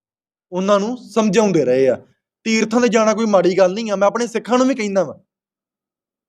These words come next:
ਤੀਰਥਾਂ ਤੇ ਜਾਓ, ਲੇਕਿਨ ਜਾਓ ਕੀ ਕਰਨ? ਇਹ ਨਹੀਂ ਵੀ ਉਹਨਾਂ ਦੇ ਵਿੱਚੇ ਤੁਸੀਂ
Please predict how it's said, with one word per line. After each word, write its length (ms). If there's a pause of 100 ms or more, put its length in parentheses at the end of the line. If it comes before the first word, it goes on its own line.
(440)
ਤੀਰਥਾਂ 400
ਤੇ 100
ਜਾਓ, 360
ਲੇਕਿਨ 360
ਜਾਓ 300
ਕੀ 160
ਕਰਨ? 340 (360)
ਇਹ 200
ਨਹੀਂ 120
ਵੀ 60
ਉਹਨਾਂ 220
ਦੇ 120
ਵਿੱਚੇ 280
ਤੁਸੀਂ 260